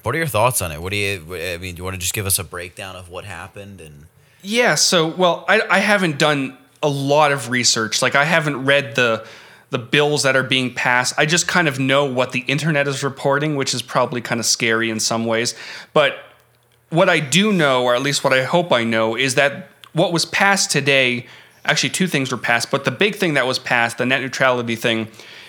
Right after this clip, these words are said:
Speaker 2: keeps the internet basically as it is. It keeps it open.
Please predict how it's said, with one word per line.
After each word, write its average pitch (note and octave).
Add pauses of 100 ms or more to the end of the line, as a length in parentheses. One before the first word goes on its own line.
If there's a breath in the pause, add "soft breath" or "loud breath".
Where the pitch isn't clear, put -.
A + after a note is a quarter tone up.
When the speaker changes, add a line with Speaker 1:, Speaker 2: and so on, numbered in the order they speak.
(260 loud breath)
Speaker 2:
keeps -
the F#3
internet D#3
basically D3
as C3+
it B2+
is. A2+
It A#2
keeps G3+
it E3+
open. C#3